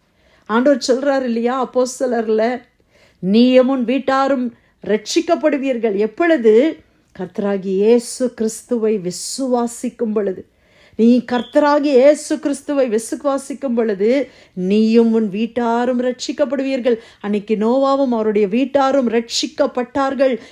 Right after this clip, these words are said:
எது நிமித்தம்? அந்த பேழைக்குள் அவர்கள் கடந்து சென்றது நிமித்தமாக. இனி இயேசு கிறிஸ்து என்கிற அந்த பேழைக்குள்ள நீங்கள் நம்பி வருவீர்களேயானால், வருகிற அழிவுக்கு விலக்கி மீட்டு நாம் ரட்சிக்கப்படுவது உறுதி.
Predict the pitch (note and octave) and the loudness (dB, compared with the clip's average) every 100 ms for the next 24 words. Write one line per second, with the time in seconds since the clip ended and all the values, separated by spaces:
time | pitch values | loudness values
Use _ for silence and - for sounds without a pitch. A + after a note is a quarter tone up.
0 | - G#3+ A3+ C#4 D4 D4 - C4 A#3 C#4+ | 4 4 4 0 0 -2 -2 0 2 0
1 | - - A3+ A3 A3 C4 C#4 D4+ D#4 D#4 | -4 -6 0 0 0 2 6 6 4 -2
2 | D#4+ D4+ C#4+ B3+ B3 B3 B3+ C4 C#4 C4+ | -4 -2 -2 -2 -4 -4 -6 -6 -6 -6
3 | C4+ C4+ B3+ A#3+ A#3 G#3+ G#3 A3 A3+ G3+ | -8 -8 -6 -4 -4 -4 -6 -6 -6 -8
4 | G3+ G3+ G#3 E3 - _ _ _ - G#3 | -8 -6 -6 -6 -12 _ _ _ -4 -2
5 | G3+ A3+ B3+ B3+ C#4 B3+ A#3+ B3+ - C#4+ | 4 6 4 0 -6 -2 -2 -4 -4 -4
6 | C4+ A#3+ A#3 A#3 A3 G#3 G#3 B3 C#4+ C#4+ | -2 -2 -2 -2 -2 -4 -2 0 2 0
7 | C#4+ C4 A#3+ G3+ G3+ _ - A3 A3 G#3+ | -2 -4 -4 -4 -10 _ -4 -2 0 -2
8 | F#3+ - F#3+ G#3+ B3 C#4 C#4+ C4 A3+ C4+ | -2 -8 -4 -2 0 2 2 2 0 0
9 | D4+ D4 D4 C4+ G#3+ F#3+ F#3+ F#3 E3+ - | 0 0 0 0 -2 -4 -4 -4 -4 -8
10 | _ _ _ _ _ - - G3+ G#3+ A#3 | _ _ _ _ _ -18 -4 0 2 2
11 | A3+ A#3 A3+ F#3+ F#3+ A3+ B3 A#3 - A#3 | 2 0 0 0 0 0 2 0 0 2
12 | A3 F3+ G#3 A3+ A3+ - A3 F#3+ G#3 A3 | 2 0 0 0 -2 -4 -2 0 0 -2
13 | - G#3+ G3+ G3 F#3 G3 - A#3 - G#3+ | -2 -4 -2 -6 -6 -8 -8 -10 -6 -6
14 | G#3 G#3 G#3+ G#3 F#3+ F3 G3+ A3 A#3 G3 | -4 -4 -2 -2 -4 -2 0 4 4 2
15 | A3+ A3 G3 | -2 -2 -4